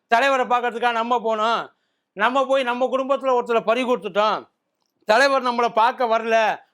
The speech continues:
வரலனாலும் பரவாயில்ல, அவர், அவர் தானே எங்க தலைவர் அப்படின்னு உட்கார்ந்துருக்கவங்களை பத்தி எந்த கவலையும் இல்லை.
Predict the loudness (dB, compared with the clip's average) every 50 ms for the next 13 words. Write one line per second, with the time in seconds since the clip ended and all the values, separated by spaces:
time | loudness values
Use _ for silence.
0 | _ _ 2 2 2 2 2 0 2 2 2 0 0 0 0 0 0 2 2 2
1 | 2 2 2 2 2 2 2 0 0 0 2 2 2 2 2 2 2 2 2 2
2 | 2 0 0 -2 -4 -6 -4 -2 0 0 0 0 0 -2 -2 -4 -4 -4 -4 -4
3 | -4 -4 -2 -2 -2 -2 -2 -4 -6 -6 -4 -2 -4 -4 -4 -6 -8 -6 -8 -6
4 | -6 -8 -8 -8 -8 -8 -8 -8 -10 -12 -14 -18 -20